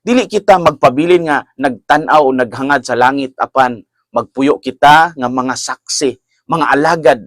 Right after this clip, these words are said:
ug mga magtatampo sa gingharian sa Dios, samtang nagpaabot ta sa kahupayan sa iyang pagbalik. Hinaot nga ang kasing-kasing ni Kristo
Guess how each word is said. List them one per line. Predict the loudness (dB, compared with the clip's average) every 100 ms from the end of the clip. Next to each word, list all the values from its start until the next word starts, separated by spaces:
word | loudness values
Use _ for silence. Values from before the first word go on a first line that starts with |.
| _ _ _ _
ug | -6 -2
mga | -2 -2 0
magtatampo | -2 0 0 2 0 -4
sa | -2 -2
gingharian | -2 -2 -2 0 -2
sa | -4 -6
Dios, | -4 -6 -8 -20 _ _ _ _ _ -4
samtang | 0 0 2 0 0 _ _
nagpaabot | -6 -2 2 2 2 -2
ta | 0 -2 -2 _ _ _ _ _
sa | -10 -8
kahupayan | -8 -10 -6 0 2 2 -2 -4 -12
sa | -10
iyang | -8 -10 -10
pagbalik. | -14 -10 -8 -8 -8 _ _ _ _ _ _ _ _ _ _ _ _ _ _ _ _
Hinaot | 2 4 4 2 -2
nga | -6
ang | -4
kasing-kasing | -6 -6 0 0 0 -6
ni | -8 -4
Kristo | -4 -2 0 0 0